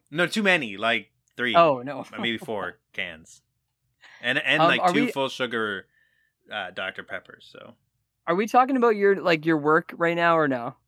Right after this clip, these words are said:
Speaker 1: We certainly can be ca-, if you want. I mean, on air.
Speaker 2: Yeah. Yeah, yeah. Do you want to?
Speaker 1: No, I just have a weird job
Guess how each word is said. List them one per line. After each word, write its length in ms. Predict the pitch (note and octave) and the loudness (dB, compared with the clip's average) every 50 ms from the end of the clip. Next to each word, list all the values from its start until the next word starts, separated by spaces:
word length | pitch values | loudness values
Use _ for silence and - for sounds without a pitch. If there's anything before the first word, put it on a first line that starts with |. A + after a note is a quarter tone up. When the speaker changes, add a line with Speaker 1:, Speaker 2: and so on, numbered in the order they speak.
| _ _ - - - _ | _ _ -18 -18 -12 _
Speaker 1:
We 100 | - E3+ | -6 -4
certainly 320 | F#3 - G#3 G#3+ G#3 G3 F#3 | 0 0 0 0 0 -2 0
can 220 | - D3+ D#3 E3+ | 2 2 2 2
be 80 | F3 F3+ | 0 -2
ca-, 220 | - D3+ D#3 C#3+ - _ | -2 -2 -4 -4 -6 _
if 140 | - C#3 C3 | -10 -8 -6
you 140 | B2 A#2+ A#2 | -6 -6 -2
want. 420 | C3 D3 C3+ A#2 A2 A2 A2 A#2 | 0 0 2 2 0 -2 -4 -6
I 140 | - B2 B2 | -8 -8 -6
mean, 160 | B2 A#2+ B2 | -4 -6 -6
on 360 | C3+ A#2 A#2+ B2+ B2+ B2+ B2 - | -4 -2 -2 -2 -2 -4 -6 -4
air. 400 | - A#2 B2+ C#3+ D#3+ F#3+ A3 A3+ - _ _ - | -4 -2 -2 -2 -2 -4 -8 -12 -18 _ _ -10
Speaker 2:
Yeah. 160 | C3 B2 - - _ _ _ _ _ _ _ _ _ _ | -10 -10 -10 -12 _ _ _ _ _ _ _ _ _ _
Yeah, 180 | C#3+ C#3+ C#3 - | -6 -4 -4 -4
yeah. 320 | - D#3 E3 E3+ D3+ C3 C3 | 0 2 2 4 4 2 0
Do 120 | C3+ D3 | -2 -2
you 80 | C#3+ D3 | -2 0
want 220 | C#3+ C#3+ D3 D#3+ | 0 -2 -2 -2
to? 160 | - G#3+ A#3+ B3 - _ _ _ _ _ _ _ _ _ _ | 0 -2 -2 -2 -4 _ _ _ _ _ _ _ _ _ _
Speaker 1:
No, 100 | A3+ C4+ | -10 -10
I 60 | F4 | -10
just 140 | A#3 A3 - | -8 -6 -6
have 100 | F#3 D#3 | -4 -4
a 60 | D3 | -4
weird 240 | A#2 A#2+ B2 A#2 G#2 | -4 -4 -4 -6 -6
job 260 | G#2 G#2 A2+ C3+ - | -6 -6 -8 -8 -8